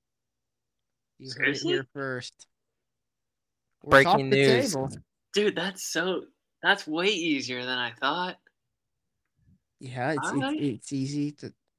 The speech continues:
Speaker 1: okay, you heard it here first. If we win a trophy, Kev is
Speaker 2: Does
Speaker 1: getting
Speaker 2: the
Speaker 1: s-
Speaker 2: Emirates Cup count?
Speaker 3: The, the Emirates Cup does not count, just like the Bangkok Cup does not count for whoever won that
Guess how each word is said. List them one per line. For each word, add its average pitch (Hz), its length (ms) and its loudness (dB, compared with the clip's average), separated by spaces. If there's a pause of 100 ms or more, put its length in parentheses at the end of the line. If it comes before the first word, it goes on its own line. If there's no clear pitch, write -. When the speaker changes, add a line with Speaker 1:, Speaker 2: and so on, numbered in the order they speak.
(1040)
Speaker 1:
okay, 156 340 4 (540)
you 139 140 -8
heard 151 200 2
it 135 80 0
here 151 180 0
first. 139 400 0
If 131 160 -6
we 151 140 4
win 156 180 2
a 151 80 2
trophy, 147 640 0 (360)
Kev 143 440 4 (880)
is 120 160 -14
Speaker 2:
Does 147 120 0
Speaker 1:
getting 107 60 -2
Speaker 2:
the - 60 -4
Speaker 1:
s- 156 140 -4
Speaker 2:
Emirates 175 300 -2
Cup 147 240 -2
count? 208 400 -4 (2000)
Speaker 3:
The, 139 1040 2
the 147 100 6
Emirates 165 360 6
Cup 151 220 0
does 131 180 -8
not 139 220 2
count, 131 280 -2
just 123 140 -10
like 135 160 -4
the 127 80 -4
Bangkok 123 640 0
Cup - 260 -4
does 113 200 -6
not 113 200 -4
count 113 320 -4
for 113 360 -2
whoever 117 360 2
won 113 200 -6
that 110 260 -6